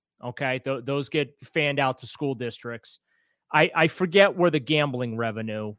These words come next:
uh, tax revenue is funneled to. Um, but I, look, I think if, cons-, I, considering the stories I'm reading about the volume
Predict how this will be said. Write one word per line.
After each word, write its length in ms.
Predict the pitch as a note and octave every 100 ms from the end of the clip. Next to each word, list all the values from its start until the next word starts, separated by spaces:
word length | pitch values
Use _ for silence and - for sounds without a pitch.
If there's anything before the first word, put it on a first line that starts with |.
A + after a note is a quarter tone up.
| _
uh, 260 | B2 A#2 A2 -
tax 360 | C#3 A#2+ -
revenue 540 | C3+ B2 A2+ A2+ G#2 G2 - _ _ -
is 200 | B2 -
funneled 460 | - C#3 B2+ A2 -
to. 360 | C#3 G#2+ G2 _ _ _ _ _ -
Um, 320 | C3+ C3 B2+ _ -
but 280 | C#4+ G#3+ - _
I, 240 | F3 E3 - -
look, 260 | D4+ C4 - _ _ _ -
I 140 | F#3+
think 480 | - - C4 C4+ -
if, 140 | A3 - - _ _ _ _ _
cons-, 320 | G#3+ G#3+ -
I, 400 | A3 G#3 F#3 G#3+ -
considering 460 | G3+ - F4+ F4
the 80 | A#3+
stories 400 | - C4 A3+ F#3
I'm 160 | G3 F3+
reading 260 | G3+ F#3
about 400 | D3+ D#3 D#3+ E3+ - _ _ -
the 80 | D3+
volume 880 | A2 A2+ A#2+ F3 F#3 F3+ D3+ C3+